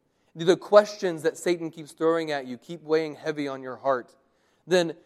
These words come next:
and you know that there's some changes you need to make, you can do that this morning.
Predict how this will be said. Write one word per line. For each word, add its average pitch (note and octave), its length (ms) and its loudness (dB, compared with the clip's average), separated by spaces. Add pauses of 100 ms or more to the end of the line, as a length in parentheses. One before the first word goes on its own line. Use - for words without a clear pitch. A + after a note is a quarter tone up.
(160)
and E3 140 -2
you F#3+ 200 0
know F#3+ 220 4
that E3+ 120 -2
there's E3 200 -2
some D#3+ 140 -10
changes D#3+ 520 -10
you E3+ 120 -12
need D#3 200 -12
to C3 100 -20
make, A#2 240 -18 (600)
you C3 120 -20
can D3 100 -14
do D#3+ 120 -10
that E3 160 -2
this C#3+ 120 -20
morning. C#3 280 -16